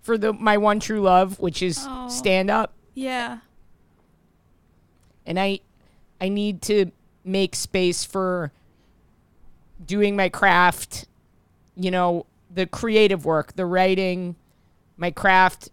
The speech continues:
Speaker 1: and honestly, my personal life. Those need to be my two priorities, my craft and my personal life.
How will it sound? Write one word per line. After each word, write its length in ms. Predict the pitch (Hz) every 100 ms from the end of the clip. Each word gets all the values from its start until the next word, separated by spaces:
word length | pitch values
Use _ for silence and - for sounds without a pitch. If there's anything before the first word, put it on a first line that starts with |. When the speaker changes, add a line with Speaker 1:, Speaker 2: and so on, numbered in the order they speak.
| _
Speaker 1:
and 240 | 220 226
honestly, 420 | 214 220 220 - 202
my 120 | 185
personal 460 | - 180 165 170 165
life. 260 | 156 147
Those 320 | 185 180 175
need 160 | 190 185
to 40 | 160
be 240 | 175 165 -
my 140 | 175 160
two 220 | - 170
priorities, 640 | - 156 139 147 143 -
my 100 | 160
craft 360 | 160 175 170 -
and 80 | 165
my 80 | 151
personal 420 | 175 170 - 190
life. 360 | 202 220 -